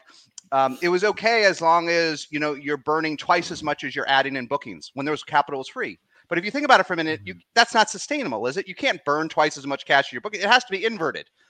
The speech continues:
Speaker 1: Best case, you
Speaker 2: Yeah.
Speaker 1: have to be burning a fraction of the capital you're booking if you ever hope to be a sustainable model. So we've learned these, these terrible lessons. Sales efficiency became terrible. Uh, marketing returns became terrible. And we're still unlearning them.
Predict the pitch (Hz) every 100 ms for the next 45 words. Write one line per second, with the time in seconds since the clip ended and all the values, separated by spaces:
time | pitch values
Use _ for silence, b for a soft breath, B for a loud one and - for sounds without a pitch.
0 | _ 190 233 - 196 175 214 175 180 180
1 | 165 165 170 175 165 233 269 - 180 156
2 | 151 139 - 135 131 139 131 120 131 139
3 | 131 131 b b b 160 180 185 202 196
4 | 190 202 - 175 160 - 147 160 143 127
5 | 127 226 208 - 185 170 156 190 226 220
6 | 196 151 _ b b b - 170 - 175
7 | 196 170 180 175 156 135 - - 175 190
8 | 190 196 170 170 160 131 127 151 131 135
9 | 117 107 101 90 - 120 117 117 147 147
10 | 165 151 135 135 120 113 117 127 107 110
11 | 107 107 120 143 - - 226 233 165 143
12 | 147 180 202 143 117 107